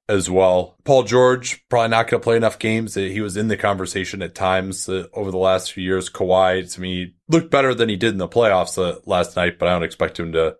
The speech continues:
uh, be in the conversation either. Again, games played a, a big part of that. So, yeah, Gi-, Giannis one, Embiid two, Gobert three. But, uh, again, these are ones where I think it could be in, in any order. And, and as far as who will win it,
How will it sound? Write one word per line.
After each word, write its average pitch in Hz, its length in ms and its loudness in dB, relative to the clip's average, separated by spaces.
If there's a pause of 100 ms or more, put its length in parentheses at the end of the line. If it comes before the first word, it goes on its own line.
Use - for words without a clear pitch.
(100)
uh, 98 60 0 (160)
be 98 140 0
in 90 80 0
the 80 80 -2
conversation 87 460 -2
either. 85 200 -2
Again, 80 380 -2 (160)
games 85 280 -2
played 82 360 0
a, 78 240 -2
a - 100 -2
big 87 220 -2
part 87 200 2
of 82 80 0
that. 80 280 0 (300)
So, 98 520 2
yeah, 110 260 0 (120)
Gi-, 110 140 -4 (120)
Giannis 135 380 2
one, 127 380 2
Embiid 110 420 -2
two, 110 220 -2
Gobert 95 400 0
three. 95 240 -2
But, 87 260 -4 (160)
uh, 92 120 -10 (120)
again, 92 300 0
these 95 180 0
are 87 80 -2
ones 85 340 -4
where 82 280 -2
I - 160 -20
think 90 160 -10
it 85 100 -8
could 92 160 -4
be 85 140 -6
in, 82 80 -6
in 90 240 -6
any 85 180 -4
order. 85 180 -4
And, 90 120 -2
and 107 160 -2
as 98 120 -2
far 127 180 4
as - 100 -4
who 123 100 2
will 110 260 4
win 120 180 2
it, 135 200 0